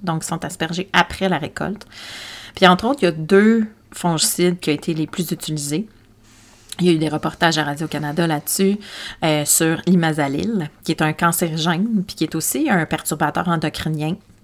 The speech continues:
Euh, puis, il y a aussi le thiabendazole, thian-, thiabendazole, <laughs> qui est aussi un perturbateur endocrinien. Donc, ça peut affecter les hormones dans notre corps. Euh, donc,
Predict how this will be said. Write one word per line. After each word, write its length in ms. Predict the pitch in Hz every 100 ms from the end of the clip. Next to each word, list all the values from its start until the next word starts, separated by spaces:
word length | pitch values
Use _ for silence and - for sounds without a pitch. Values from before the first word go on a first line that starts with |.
| - - - - - - -
Euh, 420 | 156 147 139 147 -
puis, 380 | - 185 214 -
il 60 |
y 40 | 170
a 20 |
aussi 400 | 160 - 226 233
le 300 | 196 151 156
thiabendazole, 920 | 151 175 175 170 151 147 175 247 220 - -
thian-, 600 | - 220 240 254 240 220 -
thiabendazole, 1200 | - 247 269 214 202 190 156 147 160 220 285 254 220 - 202
<laughs> 260 | - 208
qui 140 | - 175
est 100 | 175
aussi 380 | 175 - 277 359 - - 175
un 100 | 170
perturbateur 580 | 160 - 165 160 170
endocrinien. 540 | 175 156 147 - 147 147 -
Donc, 180 | 151 151
ça 160 | - 151
peut 240 | - 269
affecter 360 | 254 - - 247
les 180 | 240 170
hormones 540 | 147 147 147 135 139 - - - -
dans 120 | 160
notre 280 | 156 156 -
corps. 580 | 127 - 131 - - - - - - - - - -
Euh, 540 | 151 147 143 139 143 - -
donc, 480 | 147 156 156 -